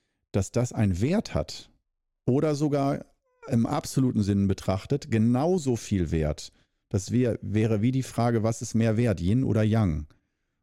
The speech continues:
Und dann würde auch, würde auch ein Experte sagen, ähm,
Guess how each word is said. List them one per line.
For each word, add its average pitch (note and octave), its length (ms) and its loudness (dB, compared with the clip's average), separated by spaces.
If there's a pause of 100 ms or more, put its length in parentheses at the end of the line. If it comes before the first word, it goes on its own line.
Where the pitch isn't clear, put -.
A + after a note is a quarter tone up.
Und G#2 100 0
dann F#2+ 260 2
würde G2 400 0
auch, - 260 -4
würde G#2 320 2
auch F#2 100 0
ein G2+ 60 2
Experte G#2+ 520 0
sagen, G2+ 480 2
ähm, G2 560 2